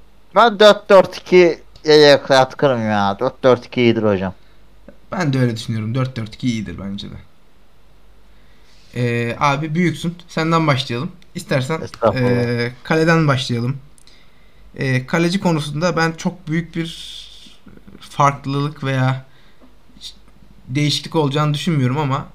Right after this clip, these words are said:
Speaker 2: e, istersen senden başlayalım.
Speaker 1: Alt, gözlerinin altına kömür çeken, kömür gözlü, uzun saçlı, tokalı, Dünya Kupası'nda rovaşata atmaya kalkan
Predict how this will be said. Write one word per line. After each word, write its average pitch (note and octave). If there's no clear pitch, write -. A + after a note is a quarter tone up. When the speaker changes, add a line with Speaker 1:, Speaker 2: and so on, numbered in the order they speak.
Speaker 2:
e, A#2+
istersen B2+
senden C3
başlayalım. A2
Speaker 1:
Alt, B2+
gözlerinin C3
altına B2
kömür B2+
çeken, A#2
kömür C#3
gözlü, A2+
uzun C#3
saçlı, A#2+
tokalı, B2+
Dünya E3
Kupası'nda -
rovaşata D3
atmaya B2+
kalkan B2+